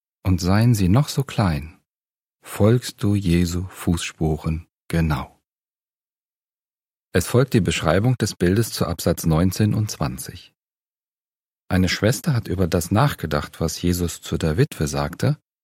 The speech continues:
und lobt eine ältere Schwester für ihren treuen Einsatz. Der Text zum Bild lautet:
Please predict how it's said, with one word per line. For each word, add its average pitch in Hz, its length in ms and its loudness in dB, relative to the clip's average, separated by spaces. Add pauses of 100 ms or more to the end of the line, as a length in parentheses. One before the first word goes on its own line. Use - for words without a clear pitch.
(320)
und 80 240 0
lobt 107 440 2
eine 78 260 0
ältere 107 500 2
Schwester - 500 -2
für - 220 -6
ihren 69 320 -6
treuen 92 480 2
Einsatz. - 760 -8 (1400)
Der 78 140 -2
Text - 340 -4
zum 110 180 2
Bild 110 220 2
lautet: 101 540 0